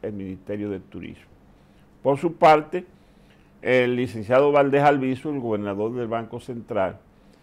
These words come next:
destacó el gran aporte que hace el turismo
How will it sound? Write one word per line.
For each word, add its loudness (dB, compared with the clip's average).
destacó -2
el 0
gran 2
aporte 2
que 4
hace 2
el 2
turismo 0